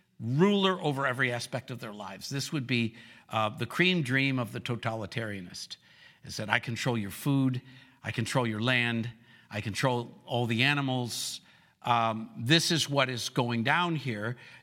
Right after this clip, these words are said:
We could argue with the morality of it, what ultimately happens. Um, we see there, um,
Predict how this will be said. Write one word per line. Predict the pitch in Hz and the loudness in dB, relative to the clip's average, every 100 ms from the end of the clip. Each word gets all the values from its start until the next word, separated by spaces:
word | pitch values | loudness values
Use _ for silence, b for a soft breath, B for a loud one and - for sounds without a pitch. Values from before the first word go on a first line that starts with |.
| - | -10
We | 104 110 | -6 -2
could | 131 - | -2 0
argue | 127 151 143 156 | 2 2 2 2
with | 151 156 | 0 0
the | |
morality | 147 147 139 139 147 147 143 | 2 2 4 2 2 2 2
of | 135 | 2
it, | 139 139 127 | 0 -4 -2
what | 120 | 0
ultimately | 123 135 165 165 160 | 0 0 0 2 2
happens. | 143 147 143 156 147 139 - B B B B | 4 2 2 0 0 -2 -6 B B B B
Um, | 131 127 131 127 127 | 2 4 4 0 0
we | 131 | 0
see | 123 - 185 | 2 4 6
there, | 147 147 139 127 B B B B _ - - | 8 6 4 -2 B B B B _ -10 -2
um, | 147 127 123 123 120 | 0 2 0 -2 -6